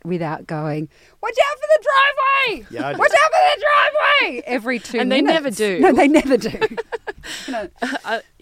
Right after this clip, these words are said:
Speaker 3: yeah, I, I, I think that's probably true. It'd be very interesting to see the statistics about how many broken bones there are anymore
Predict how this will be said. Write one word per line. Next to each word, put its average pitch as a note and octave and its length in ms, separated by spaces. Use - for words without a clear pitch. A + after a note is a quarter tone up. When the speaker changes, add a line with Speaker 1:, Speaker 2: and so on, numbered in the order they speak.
Speaker 3:
yeah, A3+ 260
I, G#3 260
I, - 100
I F#3 80
think G3 240
that's E3+ 200
probably F3+ 220
true. G#3 200
It'd G#3+ 160
be A#3+ 80
very D#4+ 220
interesting A#3+ 320
to F3+ 80
see - 180
the F3+ 140
statistics - 800
about E3+ 160
how E3+ 160
many F3 180
broken E3 420
bones E3 300
there E3+ 200
are D3+ 100
anymore D3+ 460